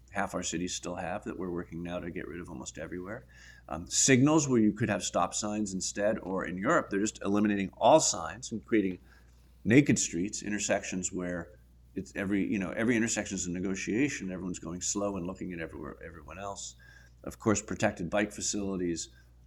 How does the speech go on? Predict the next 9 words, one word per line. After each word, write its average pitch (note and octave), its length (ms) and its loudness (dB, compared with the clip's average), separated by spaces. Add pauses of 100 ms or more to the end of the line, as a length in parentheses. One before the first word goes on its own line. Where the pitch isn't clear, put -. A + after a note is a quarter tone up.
um, D#2 380 -8 (160)
and F2 120 -6
other F#2+ 140 0
types E2 280 -6
of, D#2+ 260 -8
of D#2+ 140 -14
bike G2+ 260 0
lanes. E2+ 480 -6 (500)
Um, F2+ 400 4